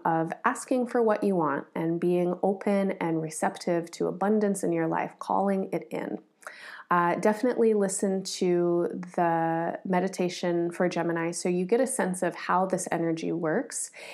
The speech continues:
If restriction comes up for you in this part of your life, June and July are wonderful times for you to really be working on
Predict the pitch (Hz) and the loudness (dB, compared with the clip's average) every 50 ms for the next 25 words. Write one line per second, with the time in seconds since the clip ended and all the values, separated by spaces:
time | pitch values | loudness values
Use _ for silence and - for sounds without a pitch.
0 | - - - - _ - 214 233 233 233 - - - - 196 208 202 - - 202 | -16 -18 -20 -2 _ 4 4 4 4 0 -4 -8 -6 0 0 0 0 0 -2 -2
1 | 202 - - 202 196 190 - - 180 185 185 190 185 - - 190 185 180 175 175 | -2 0 -2 -2 -2 -2 -2 -2 -2 0 0 -2 -2 -2 -2 -2 0 2 2 4
2 | 175 175 175 175 175 165 - - - 170 170 170 165 175 170 170 175 196 196 196 | 4 4 2 2 0 -2 -2 -2 0 0 0 0 0 0 0 2 2 2 2 2
3 | 185 180 180 - - - - - - - - - - - 214 226 254 277 294 277 | 2 0 -2 -6 -12 -20 -20 -20 -20 -20 -20 -16 -2 2 4 4 6 6 4 4
4 | 277 226 208 190 180 185 175 165 160 160 156 160 160 165 165 165 170 180 190 190 | 4 4 4 6 6 6 4 4 4 2 2 2 2 2 2 2 2 2 2 2
5 | 190 196 202 196 - - 190 185 180 185 - 165 165 156 151 160 160 165 - - | 2 2 2 0 0 0 -2 0 0 0 0 0 0 0 0 -2 -2 -2 -4 -4
6 | - - 180 180 175 170 175 170 170 165 170 170 180 180 185 196 196 180 190 185 | -2 0 0 0 2 2 2 2 2 0 0 0 2 2 2 2 2 2 0 0
7 | 180 175 165 165 160 165 - 180 170 - - - 165 160 160 160 160 160 160 160 | 0 0 0 -2 -2 -2 -2 -2 -2 -2 -2 -2 -2 0 0 0 0 0 0 0
8 | 160 | -2